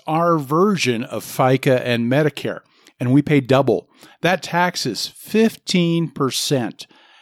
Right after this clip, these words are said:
and it comes from dollar one of any profit that you're earning. If you're not making enough money, or if you're not making enough over your mileage to have to pay taxes, you've gotta go back and think about, is this really working? Because you really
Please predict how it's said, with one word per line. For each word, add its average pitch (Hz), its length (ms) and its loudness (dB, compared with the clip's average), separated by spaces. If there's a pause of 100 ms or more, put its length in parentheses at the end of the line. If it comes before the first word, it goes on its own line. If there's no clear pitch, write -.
(120)
and 135 100 -2
it 139 140 -4
comes 165 280 -2
from 127 280 -6
dollar 143 480 2
one 120 720 0
of 117 160 -4
any 123 180 -2
profit 131 600 0
that - 180 -6
you're - 160 -2
earning. 113 440 -2 (540)
If 147 240 -2
you're 185 360 4
not 170 500 0
making 147 480 2
enough 135 420 2
money, 143 400 0
or 135 160 2
if 117 140 -6
you're 196 80 0
not 180 160 0
making 165 400 0
enough 135 500 0 (300)
over 143 260 4
your 123 160 2
mileage 123 840 0 (160)
to 110 140 -12
have 170 340 -4
to 208 100 -8
pay 196 160 0
taxes, 135 840 -2 (120)
you've 156 200 -2
gotta 175 180 2
go 156 80 0
back 143 260 -2
and 123 120 -8
think 143 200 -4
about, 117 300 -2
is 113 160 -4
this 110 200 -6
really 139 260 2
working? 127 520 0
Because 113 560 -4
you 156 220 -2
really 160 400 0